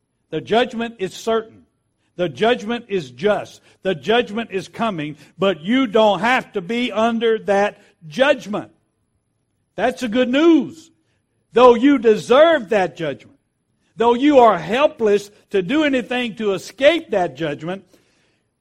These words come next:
the great news is that God has done everything to enable you to not have to undergo that judgment. He has provided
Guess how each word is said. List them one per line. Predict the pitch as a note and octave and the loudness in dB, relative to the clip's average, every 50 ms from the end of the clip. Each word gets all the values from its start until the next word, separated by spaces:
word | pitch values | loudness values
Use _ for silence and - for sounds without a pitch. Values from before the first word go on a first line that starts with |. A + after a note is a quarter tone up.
| - | -6
the | - F3+ F3 | -6 -4 -2
great | D#3 G#3 C4 D#4 E4+ D#4+ - - | 4 6 6 8 6 4 -4 -6
news | G3+ G3 F3 E3+ F#3 G#3 A3+ G#3+ E3+ | -6 -2 0 0 0 0 0 0 0
is | A#3 A3 D#3+ | 0 0 0
that | G#3 G3 E3 D#3 C3+ | -2 -4 -4 -4 -2
God | G3 A#3+ C#4+ D4 C#4 A#3 A3 A#3 G#3 | 2 4 4 4 4 4 2 2 2
has | G3 A3+ A3+ A3 F3 D#3 | 0 0 0 0 -2 -4
done | E3+ F#3 A3+ A3 A3 G#3 F#3+ - _ _ - | -4 -2 0 0 0 -2 -4 -8 _ _ 2
everything | - - - E4+ D4+ A#3+ G#3+ F#3+ E3 - - E3 D#3+ D3+ D#3 E3 F#3+ A3 B3+ B3+ G#3+ - _ _ _ _ _ _ _ _ _ _ _ _ _ | 4 4 4 4 2 0 0 0 -2 -2 -4 -6 -4 -4 -4 -6 -6 -6 -6 -6 -8 -10 _ _ _ _ _ _ _ _ _ _ _ _ _
to | - A#3 A#3 A3+ G#3+ - _ _ _ _ - | -2 -2 0 0 -2 -4 _ _ _ _ -10
enable | G3+ G#3+ G#3 G3 - G#3 A#3+ C4 C4 A3 A#3+ A3+ G#3+ G#3 | -8 -6 -6 -8 -4 0 0 0 2 4 4 4 4 4
you | F#3+ F#3+ A3 C#4+ E4+ E4 D4 B3+ A#3 A3+ A#3 B3+ C4+ - - _ _ _ _ _ _ _ | 0 0 2 4 6 6 6 4 2 0 0 -2 -4 -6 -10 _ _ _ _ _ _ _
to | - G#3 G3+ | -2 -2 0
not | G#3 B3 C#4+ D4+ D4 | 2 2 2 2 2
have | A#3+ B3+ C4 B3 B3 | 2 2 0 0 0
to | - B3 A3 G#3+ | -4 -6 -2 0
undergo | A#3+ A#3+ A3+ G#3+ G#3+ G3 E3 D#3 D#3 G3 D4 D#4+ D4+ C4 A3+ A3+ A#3+ C4 B3 - _ _ _ _ _ D3 | 0 0 2 2 0 0 0 -6 -2 2 4 6 6 8 6 6 4 2 0 -6 _ _ _ _ _ -6
that | D3+ A#3+ D4 C#4+ C4+ | -4 -4 -4 -4 -6
judgment. | A3+ G3 D4+ D4+ E4 - - A3+ G#3 D#3+ - _ _ _ _ _ _ _ _ _ _ _ _ | -6 -4 -4 -4 -4 -6 -8 -12 -12 -12 -14 _ _ _ _ _ _ _ _ _ _ _ _
He | - A#3+ D4+ D#4 D4+ A3 | -6 -2 0 0 0 0
has | G#3+ B3+ A#3+ A3 - | 0 -2 -2 -4 -6
provided | - - A3+ G#3+ G3 E3 C#3 G3+ B3 D4 D4+ D4 C4 A3 F#3+ G3 G#3+ A#3+ A#3 F#3 | -4 -2 -2 -2 -2 -2 -2 0 2 4 4 4 2 0 0 0 0 0 -2 -2